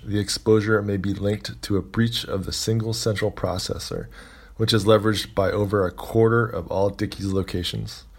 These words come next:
The exposure window appears to be between July two thousand nineteen and August two thousand twenty. Median price of the card stands for seventeen dollars.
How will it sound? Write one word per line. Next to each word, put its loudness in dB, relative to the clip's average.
The 2
exposure 4
window 6
appears 2
to -6
be 0
between -2
July 4
two -2
thousand 4
nineteen 0
and -6
August -2
two -2
thousand -2
twenty. -4
Median 4
price 4
of 2
the -2
card 4
stands 0
for -8
seventeen -2
dollars. -6